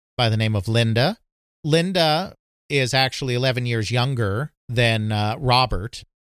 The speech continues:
She's much younger. When they started the company, she was still a student. But she did some part-time helping out around the office, uh, at the company and manned their hotline for a while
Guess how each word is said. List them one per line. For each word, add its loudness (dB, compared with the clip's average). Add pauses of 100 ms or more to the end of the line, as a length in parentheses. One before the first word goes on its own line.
(220)
She's -2
much 0
younger. -2
When -2
they 0
started 0
the -4
company, -6
she -4
was -2
still -2
a -4
student. -4 (540)
But 2
she 0
did 0
some -2
part-time 0 (180)
helping 2
out 2
around -2
the -2
office, 0
uh, 2
at -4
the -4
company -2 (420)
and 0
manned -2
their -2
hotline -2
for -2
a 0
while -6